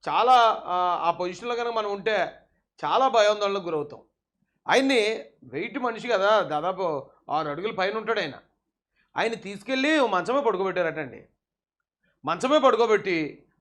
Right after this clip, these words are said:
ఆ కాళ్ళు అవతల పక్క ఒక ఇద్దరు ఉండి, ఇద్దరేమో కాళ్ళు గట్టి పట్టుకున్నారట, ఒకడేమో కాళ్ళ మీద ఇక కొట్టడమే పని. అంటే ఒక మనిషి కర్ర తీసుకుని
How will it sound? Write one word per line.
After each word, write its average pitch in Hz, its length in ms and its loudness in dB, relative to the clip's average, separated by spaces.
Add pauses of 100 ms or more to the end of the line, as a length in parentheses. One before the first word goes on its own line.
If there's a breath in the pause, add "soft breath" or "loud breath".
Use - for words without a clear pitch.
ఆ 156 80 -2
కాళ్ళు 190 380 4
అవతల 220 280 4
పక్క 240 240 0
ఒక 208 120 -2
ఇద్దరు 170 200 -6
ఉండి, 170 460 -4 (360)
ఇద్దరేమో 208 320 0
కాళ్ళు 247 300 6
గట్టి 233 180 6
పట్టుకున్నారట, 208 720 2 (320 soft breath)
ఒకడేమో 226 360 2
కాళ్ళ 214 380 4
మీద 262 140 0
ఇక 202 160 0
కొట్టడమే 196 480 -6
పని. 190 380 -6 (1080)
అంటే 247 260 4
ఒక 220 200 2
మనిషి 226 800 -2
కర్ర 156 160 -4
తీసుకుని 226 760 -6